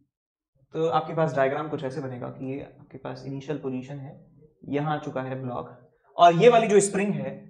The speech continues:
ये एक्स यदि मैंने displace किया है तो स्प्रिंग कंप्रेस हो जाएगी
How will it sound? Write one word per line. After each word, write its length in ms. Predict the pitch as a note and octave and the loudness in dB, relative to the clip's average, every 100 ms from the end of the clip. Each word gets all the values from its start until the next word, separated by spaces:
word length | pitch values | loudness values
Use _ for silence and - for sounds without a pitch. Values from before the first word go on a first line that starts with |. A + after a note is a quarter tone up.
| - _ - | -20 _ -10
ये 140 | D#3 D#3+ | -6 -2
एक्स 220 | D#3+ E3 | -2 -2
यदि 140 | D#3 | -6
मैंने 160 | D#3+ D3 | -4 -4
displace 400 | C3+ - D#3+ D#3+ | -6 -6 -6 -6
किया 140 | C#3+ B2+ | -8 -8
है 380 | C3 - - _ - | -10 -16 -20 _ -4
तो 80 | D#3+ | -4
स्प्रिंग 380 | D#3+ F#3+ G#3 G#3 - - | -2 -2 -2 -4 -6 0
कंप्रेस 420 | F3+ F#3 A3 A3 | 0 2 2 0
हो 60 | D#3 | -2
जाएगी 300 | C3+ B2+ | -4 -4